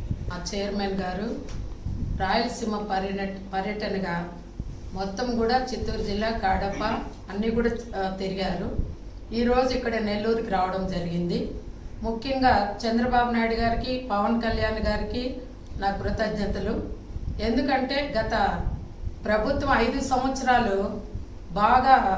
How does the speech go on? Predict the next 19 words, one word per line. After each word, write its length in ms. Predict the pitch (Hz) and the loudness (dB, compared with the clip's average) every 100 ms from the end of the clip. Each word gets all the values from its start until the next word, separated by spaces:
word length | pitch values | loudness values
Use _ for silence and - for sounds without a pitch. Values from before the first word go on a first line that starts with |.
| 190 | 0
ఎస్సీలని 640 | 214 233 247 302 294 262 233 | 0 2 2 4 4 4 4
ఎక్కడున్నారని 800 | 226 226 285 285 285 277 269 262 | 2 2 2 2 6 6 6 4
కూడా 140 | 247 247 | 2 0
తెలియకుండా 640 | 240 226 226 226 208 214 - - - - - - 190 | 2 2 2 2 2 2 2 -4 -12 -14 -16 -6 -2
అతల్ 460 | 220 277 285 - | 0 2 2 0
పాతాళానికి 600 | 233 226 233 226 214 214 | 0 2 4 4 2 0
తొక్కి 260 | 214 214 247 | -4 -4 -2
పడవేసింది. 760 | 214 202 202 190 - 196 196 226 - - - - - | 2 4 2 2 0 0 0 0 0 -2 -6 -8 -4
ఏ 260 | 202 247 269 | 2 4 4
లోన్ 400 | 262 269 285 254 | 6 4 4 6
కానీ 300 | 247 240 247 226 | 6 6 4 4
ఏది 240 | 254 254 | 4 4
కానీ 360 | - 262 262 247 | 8 8 8 4
లేదు. 340 | 214 208 214 - - - - - - | 4 2 0 -2 -6 -10 -14 -12 -4
అలాంటి 480 | 226 254 302 294 302 | 2 4 4 2 2
ఈరోజు 640 | 269 220 240 262 262 262 202 170 - - 226 | 0 0 2 4 4 4 0 -2 -4 -2 0
ఎన్డీఏ 400 | 262 277 285 269 - | 2 2 4 4 2
కూటమి 440 | 233 247 247 233 | 0 2 0 0
ద్వారా 320 | 208 202 208 | 2 2 4